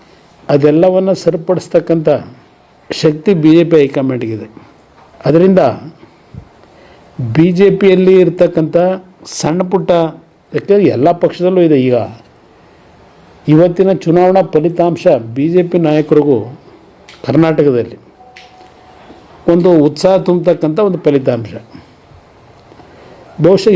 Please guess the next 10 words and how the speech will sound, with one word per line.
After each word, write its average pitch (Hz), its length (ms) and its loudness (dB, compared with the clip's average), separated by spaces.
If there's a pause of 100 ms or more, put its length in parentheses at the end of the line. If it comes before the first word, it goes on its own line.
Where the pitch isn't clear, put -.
ಎಲ್ರಿಗೂ 185 380 0
ಮನವರಿಕೆ 165 540 2
ಆಗ್ತದೆ. 139 300 -4
ಯಾಕಂದರೆ 151 280 2 (100)
ಕರ್ನಾಟಕ 160 460 -2 (140)
ರಾಜ್ಯದಲ್ಲಿ 123 520 -4 (1500)
ಕಾಂಗ್ರೆಸ್ 175 440 2
ಸರ್ಕಾರ 165 300 0 (120)
ಆಡಳಿತಕ್ಕೆ 160 440 -2 (100)
ಬಂದು 123 240 0